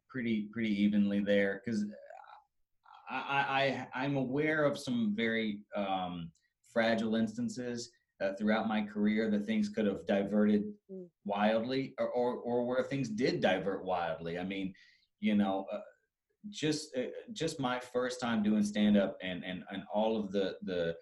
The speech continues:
Speaker 1: stars that aligned for me to start doing this as a career was, was,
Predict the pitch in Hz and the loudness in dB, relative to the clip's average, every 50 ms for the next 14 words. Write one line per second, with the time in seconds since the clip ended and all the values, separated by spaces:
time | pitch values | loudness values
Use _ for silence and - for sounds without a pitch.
0 | - _ _ - - - 113 110 113 113 104 - 110 104 104 101 98 98 101 104 | -14 _ _ -14 -2 2 2 4 4 2 2 0 0 2 2 4 2 2 2 2
1 | 101 101 101 101 101 - - 104 98 101 104 101 95 - - 101 90 - 104 98 | 4 4 4 4 2 -2 -6 -2 2 4 2 2 2 0 0 0 0 0 -2 -2
2 | 98 95 98 95 - - 85 90 87 - - - 101 101 117 123 110 101 101 - | -2 -2 -4 -6 -6 -8 -8 -8 -8 -8 -8 -6 0 0 2 2 2 2 0 -2
3 | - _ _ _ _ - 101 98 95 - - - - - - 104 95 92 - - | -8 _ _ _ _ -2 -2 -2 -2 -2 -8 -14 -18 -14 -10 -6 -6 -6 -6 -8
4 | - | -14